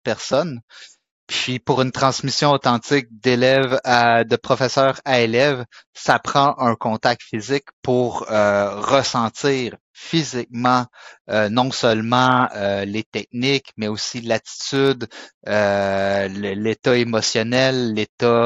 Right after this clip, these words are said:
euh, psychologique, euh, euh, de la personne. Euh, tu sais, moi, personnellement, une grande partie de ma formation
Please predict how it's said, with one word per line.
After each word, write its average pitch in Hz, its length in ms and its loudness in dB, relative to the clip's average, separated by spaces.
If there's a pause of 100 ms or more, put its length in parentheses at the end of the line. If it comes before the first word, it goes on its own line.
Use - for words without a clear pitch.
(160)
euh, 104 140 -4
psychologique, 110 960 -4 (460)
euh, - 40 -6 (920)
euh, 92 400 -4 (120)
de 117 80 -2
la 117 120 2
personne. 131 720 -2 (500)
Euh, 101 180 0
tu - 60 -12
sais, 127 100 -2
moi, 131 420 2
personnellement, 127 1000 2
une 120 160 -2 (240)
grande 143 320 0
partie 131 440 -2
de 143 60 -6
ma 127 160 2
formation 117 600 -2